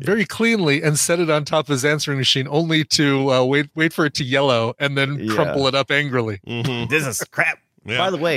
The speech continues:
Speaker 1: I'm gonna,
Speaker 2: William
Speaker 1: this is a good
Speaker 2: Zabka.
Speaker 1: article. I'm gonna save this article.
Speaker 2: <laughs>
Speaker 1: No, it's made me mad now.
Speaker 2: <laughs> By the way, William Zabka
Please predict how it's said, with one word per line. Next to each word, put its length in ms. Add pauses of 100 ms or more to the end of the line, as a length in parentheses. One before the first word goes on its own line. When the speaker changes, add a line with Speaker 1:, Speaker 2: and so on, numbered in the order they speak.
Speaker 1:
I'm 80
gonna, 120
Speaker 2:
William 180
Speaker 1:
this 180
is 120
a 60
good 160
Speaker 2:
Zabka. 40
Speaker 1:
article. 280
I'm 80
gonna 140
save 240
this 160
article. 360
Speaker 2:
<laughs> 80
Speaker 1:
No, 360
it's 160
made 200
me 120
mad 340
now. 420
Speaker 2:
<laughs> 960
By 760
the 140
way, 320
William 480
Zabka 600